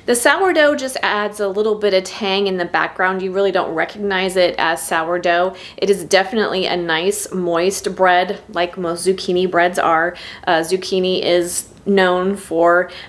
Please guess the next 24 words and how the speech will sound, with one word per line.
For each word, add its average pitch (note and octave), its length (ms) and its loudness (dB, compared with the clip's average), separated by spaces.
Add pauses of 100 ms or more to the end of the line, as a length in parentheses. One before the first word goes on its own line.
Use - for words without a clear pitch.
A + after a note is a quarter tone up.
um, D3+ 400 -2 (180)
lending F#3+ 720 0 (180)
some G3+ 200 2
moisture. F#3 640 0 (760)
So G3+ 320 4
we G3+ 140 6
would G3 160 4
expect F#3 440 -4
it - 180 0
to F#3+ 140 0
be, F#3 520 -2 (240)
um, F#3 480 -4 (920)
nice G#3 280 2
and G3 140 0
moist. F3+ 500 0 (200)
It's A3 120 0
got A3 140 4
a G3 60 2
really G3+ 220 4
nice G3 260 0
tender F#3+ 320 -2
crumb F#3+ 320 -2
to C4 160 -4
it. D4 280 0